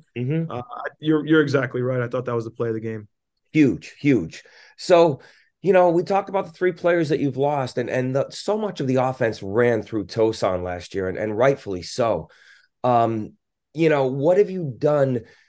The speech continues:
Speaker 1: Uh, it seems like, uh, Pierce is a guy that has kind of taken over that high post role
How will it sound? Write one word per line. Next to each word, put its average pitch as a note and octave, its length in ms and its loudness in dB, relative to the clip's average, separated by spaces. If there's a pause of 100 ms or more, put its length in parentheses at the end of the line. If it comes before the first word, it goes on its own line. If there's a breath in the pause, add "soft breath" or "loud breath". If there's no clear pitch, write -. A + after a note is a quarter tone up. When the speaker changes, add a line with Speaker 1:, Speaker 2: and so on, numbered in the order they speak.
(200 loud breath)
Speaker 1:
Uh, A#2 200 -2
it C3+ 140 -2
seems F#3 320 -2
like, D3+ 280 2 (380)
uh, G#2+ 420 -6 (640)
Pierce D3+ 640 2
is B2 160 -2
a A2+ 80 2
guy B2 340 2
that B2 140 2
has A#2 120 -4
kind C3+ 260 0
of A2 80 -4
taken C#3 360 0
over C3+ 220 4
that B2+ 180 0
high B2+ 240 -4
post C#3+ 380 0
role D3+ 400 0